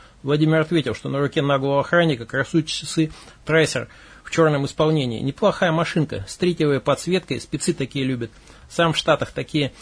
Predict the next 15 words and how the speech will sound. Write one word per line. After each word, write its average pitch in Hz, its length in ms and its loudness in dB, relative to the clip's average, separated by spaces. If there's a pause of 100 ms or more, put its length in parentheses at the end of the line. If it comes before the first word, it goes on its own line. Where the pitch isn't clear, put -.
(240)
хотел 147 320 -2
купить, 151 320 -4
но 156 100 2
отец 156 260 0
подарил, 127 460 -2 (160)
переслал 147 340 0
дорогущий 147 520 2
и 123 40 -4
пафосный 131 460 -4
бригет. 131 400 -4 (720)
«Че 151 160 4
вылупился? 143 560 6 (140)
Если 131 200 -2
бабки, 170 340 2
проходи. 131 680 0